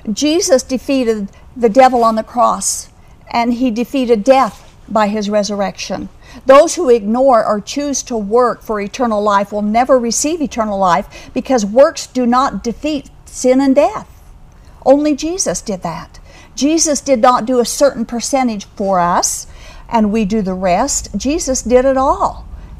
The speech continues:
We can do nothing but trust him and believe him and cling to him,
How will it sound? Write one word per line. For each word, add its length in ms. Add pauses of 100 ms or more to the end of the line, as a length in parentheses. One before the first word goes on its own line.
We 260
can 200
do 140
nothing 440
but 120
trust 420
him 180
and 120
believe 340
him 220
and 140
cling 360
to 120
him, 360